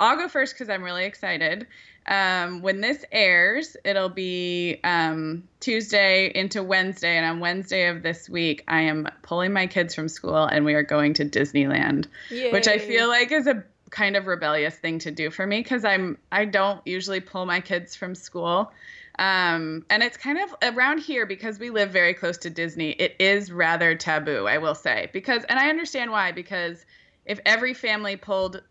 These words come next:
Speaker 1: kids to go to Disney to beat the weekend crowds, it would happen a lot. Um,
Speaker 2: Right.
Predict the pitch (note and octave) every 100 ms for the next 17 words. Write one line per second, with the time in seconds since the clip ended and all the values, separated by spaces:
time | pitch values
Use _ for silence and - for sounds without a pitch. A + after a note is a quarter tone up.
0 | _ - G3+ E3 E3 - G3 F3+ E3+ F3
1 | A3+ A3 G3+ F#3+ F#3+ F3 F3+ F3+ F3+ F#3
2 | F3 D#3+ - C#4 A#3+ G3+ F#3+ F#3+ - -
3 | _ - A3 A3+ A#3 A3 G#3 F3+ E3+ F3
4 | - F3 E3 - - - G3 F#3 F3 D#3